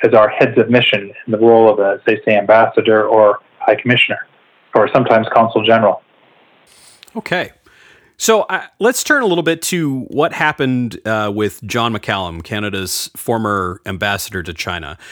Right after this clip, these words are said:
Speaker 2: Um, I don't wanna get too far into the, into the weeds of it, but,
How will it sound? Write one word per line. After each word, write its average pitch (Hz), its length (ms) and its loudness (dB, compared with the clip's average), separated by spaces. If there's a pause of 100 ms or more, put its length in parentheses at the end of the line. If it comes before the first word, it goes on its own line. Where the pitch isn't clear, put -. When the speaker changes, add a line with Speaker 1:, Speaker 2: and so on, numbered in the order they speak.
(260)
Speaker 2:
Um, 135 280 0
I 165 80 -4
don't 240 80 -4
wanna 247 120 -4
get 208 160 -2
too 220 140 -6
far 180 220 0
into 131 140 -2
the, 107 240 -2
into 110 260 -6
the 104 80 -2
weeds 185 320 -4
of 104 120 -2
it, 98 240 -8
but, 120 320 -2